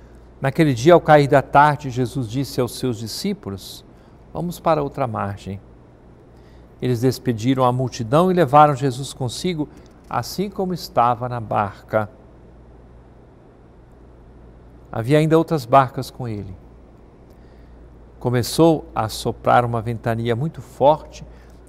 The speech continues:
e as ondas se lançavam dentro da barca, de modo que a barca já começava a se encher. Jesus estava na parte de trás, dormindo sob um travesseiro. Os discípulos o acordaram e disseram:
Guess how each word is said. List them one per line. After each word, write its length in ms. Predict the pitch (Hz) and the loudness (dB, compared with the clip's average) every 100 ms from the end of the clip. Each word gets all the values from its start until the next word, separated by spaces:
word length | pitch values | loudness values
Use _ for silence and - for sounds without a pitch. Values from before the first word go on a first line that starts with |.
| - | -6
e 80 | |
as 220 | 117 98 110 | -4 -2 0
ondas 400 | 165 170 165 147 | 0 0 -2 -6
se 160 | - | -8
lançavam 720 | 123 113 - 127 143 147 151 143 | -6 -6 -2 4 4 2 -2 -8
dentro 320 | 120 123 - | -4 -4 -4
da 100 | 127 | -4
barca, 580 | 101 113 127 120 - 120 - - - - - - | 0 2 2 -2 -10 -12 -12 -20 -20 -20 -20 -20
de 100 | 117 | -14
modo 540 | 101 104 113 147 139 151 | -12 0 4 4 4 -6
que 160 | - | -4
a 80 | 143 | -4
barca 500 | 113 120 123 - 120 | 2 2 2 -4 -8
já 140 | 113 | -8
começava 600 | 113 117 117 - - 107 110 | -8 -10 -12 -8 -8 -6 -8
a 20 | |
se 220 | - 101 | -12 -14
encher. 520 | 104 95 - 92 95 - - - - - - - - - - - - - | -14 -14 -14 -12 -12 -18 -20 -20 -20 -20 -20 -20 -20 -20 -20 -20 -20 -18
Jesus 340 | 117 117 127 123 | -8 -6 -4 -6
estava 400 | 123 143 139 131 | -2 4 4 2
na 100 | 127 | -4
parte 420 | - 135 127 - | 2 2 2 -6
de 120 | 123 | -10
trás, 460 | 127 131 139 143 - | -2 4 4 4 -2
dormindo 580 | 131 120 120 165 180 147 | -4 -4 -4 -4 -6 -8
sob 260 | - 127 | -10 -10
um 80 | 127 | -10
travesseiro. 760 | 117 113 104 - - 104 98 - - - - - - - - - - - - | -8 -8 -8 -12 -14 -10 -10 -12 -20 -20 -20 -20 -20 -20 -20 -20 -20 -20 -12
Os 60 | |
discípulos 680 | 123 127 - 208 208 160 123 | -8 -8 -6 -6 -6 -10 -2
o 60 | 123 | -2
acordaram 880 | 120 123 107 107 135 165 180 180 | 0 -2 -2 0 4 6 4 -2
e 40 | 170 | -8
disseram: 600 | 156 - 165 165 131 | -10 -2 4 6 4